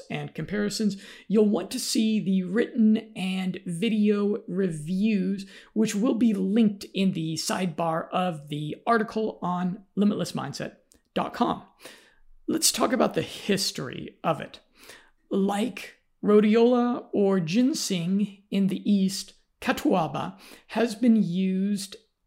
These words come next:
as a tonic in traditional Brazilian medicine for libido, fertility,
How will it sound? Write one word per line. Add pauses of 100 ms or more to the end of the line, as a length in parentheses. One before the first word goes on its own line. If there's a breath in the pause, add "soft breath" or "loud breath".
as
a
tonic (140)
in
traditional
Brazilian
medicine (280 loud breath)
for (100)
libido, (160)
fertility,